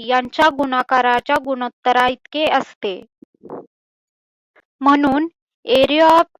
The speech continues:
triangle A B C divided by area of triangle P Q R is equal to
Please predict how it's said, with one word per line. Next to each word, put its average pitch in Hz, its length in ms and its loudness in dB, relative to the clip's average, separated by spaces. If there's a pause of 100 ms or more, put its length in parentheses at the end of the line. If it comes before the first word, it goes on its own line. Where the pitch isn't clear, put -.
triangle 294 480 0 (240)
A 254 120 -2
B 247 200 -4 (140)
C 330 160 -4
divided 269 520 -2
by 285 140 0 (200)
area 240 340 0
of 294 240 0
triangle 285 500 -2 (220)
P 285 120 -4 (120)
Q 330 120 0
R 254 200 2 (180)
is 254 180 -10
equal 233 460 -4
to 226 80 -6